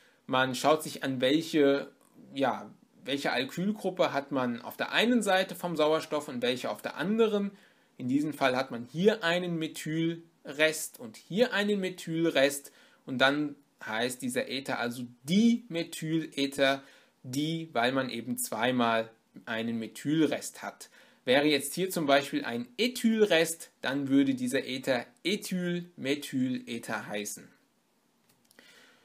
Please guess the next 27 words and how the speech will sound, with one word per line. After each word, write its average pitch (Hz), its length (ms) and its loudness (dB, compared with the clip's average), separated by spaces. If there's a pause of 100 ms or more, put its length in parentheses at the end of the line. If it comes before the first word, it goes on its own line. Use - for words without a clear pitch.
(360)
Und 139 420 4
zu - 280 -6
guter 180 240 0
Letzt 202 280 0
will 180 100 -4
ich 175 100 -6
noch 170 220 -6
auf 135 200 2
die 135 300 -2
Estergruppe 226 640 0
eingehen. 185 760 -4 (580)
Diese 143 720 6
sieht 131 360 -6
so 160 200 2
aus, 156 440 2
man 135 140 -4
hat 127 180 -6
einen 113 420 -8 (360)
Organylrest, 220 1120 4 (140)
dann 143 200 -2
hat 151 180 -2
man 139 380 0 (220)
die 120 240 0
C 170 560 0
O 127 300 0
O 262 260 6
Gruppe 214 640 4